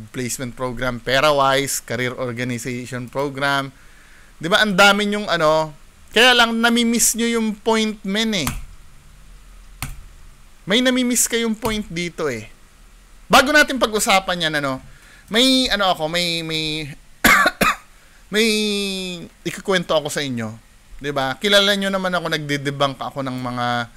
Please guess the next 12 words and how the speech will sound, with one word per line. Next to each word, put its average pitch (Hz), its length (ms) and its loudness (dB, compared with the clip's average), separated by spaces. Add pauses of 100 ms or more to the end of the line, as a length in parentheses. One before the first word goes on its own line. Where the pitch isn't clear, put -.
(480)
fake 147 320 -2
ghost 143 320 -2
hunter 139 240 -4
sa 139 160 -4
Mindanao, 110 480 -6
yung 113 160 -6
mga 127 240 -4
nanluloko 120 400 -4
ng 113 240 -8
tao 107 400 -10
na 107 80 -14
kunyari, 117 480 -6